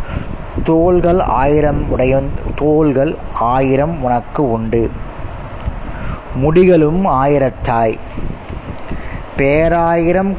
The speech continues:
கொண்டோர். பீடுடையவனே, என்றும் நிறைந்துள்ள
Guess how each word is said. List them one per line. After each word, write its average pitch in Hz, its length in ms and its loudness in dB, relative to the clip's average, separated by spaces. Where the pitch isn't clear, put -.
கொண்டோர். 127 560 0
பீடுடையவனே, 156 1200 2
என்றும் 165 760 0
நிறைந்துள்ள 143 880 2